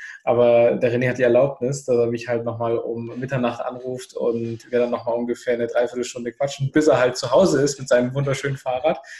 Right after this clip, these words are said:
Ah nee, wir machen gerade nicht erlaubte Werbung, sorry. Ähm, <laughs> und, äh, ich hab René in dem Kontext kennengelernt, dass,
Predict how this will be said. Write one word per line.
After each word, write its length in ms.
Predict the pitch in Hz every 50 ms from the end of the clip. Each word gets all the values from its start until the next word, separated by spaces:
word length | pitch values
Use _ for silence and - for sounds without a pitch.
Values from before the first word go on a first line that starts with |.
| - - -
Ah 60 | - 147
nee, 120 | 143 139
wir 80 | 135 135
machen 180 | 135 123 131
gerade 180 | 131 131 123 120
nicht 100 | 120 127
erlaubte 320 | 123 117 113 117 - 117 117
Werbung, 240 | 113 113 110 110
sorry. 320 | - - 120 113 113 110 - _ - - - - - - - - - -
Ähm, 480 | 165 165 165 165 165 165 165 170 175 - 196 - - - -
<laughs> 1080 | 175 - - - 190 139 - - - 208 208 202 202 190 190 - - - - _ _
und, 760 | - 156 156 156 156 156 156 156 156 156 151 151 151 147 147 160
äh, 480 | 147 147 143 147 147 147 143 147 - -
ich 100 | - -
hab 160 | 180 185 - -
René 260 | 165 156 170 180 185
in 180 | 185 170 156
dem 160 | 143 160 175 170
Kontext 380 | - 175 160 165 156 - -
kennengelernt, 520 | - 156 151 151 147 147 147 147 147 147 -
dass, 380 | 143 139 135 135 - - -